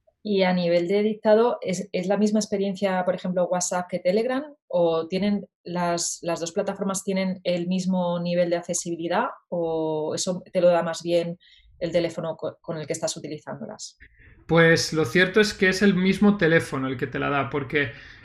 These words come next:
Speaker 2: eh, como decía al principio, ¿no? Mm, yo me apalanco y aprovecho las herramientas de accesibilidad del propio dispositivo.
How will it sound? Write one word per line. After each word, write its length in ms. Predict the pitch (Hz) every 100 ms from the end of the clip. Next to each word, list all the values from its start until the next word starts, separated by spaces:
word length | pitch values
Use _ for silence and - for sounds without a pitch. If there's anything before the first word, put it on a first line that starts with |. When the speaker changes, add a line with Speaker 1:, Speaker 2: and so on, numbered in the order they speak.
| -
Speaker 2:
eh, 640 | 151 151 151 151 147 147
como 200 | - 156
decía 220 | 156 151 180
al 60 |
principio, 440 | 185 175 185 170 147
¿no? 320 | 180 202 -
Mm, 360 | 160 156 156 151
yo 200 | 143 180
me 420 | 196 196 185 175
apalanco 760 | 170 165 160 175 196 196 196
y 80 | 190
aprovecho 560 | 160 160 147 165 165 196
las 200 | 165 -
herramientas 640 | 143 147 160 165 190 180
de 80 | 175
accesibilidad 580 | 160 160 - 147 151 170
del 200 | 156 147
propio 300 | 165 165 175
dispositivo. 800 | 165 - 139 143 180 165 127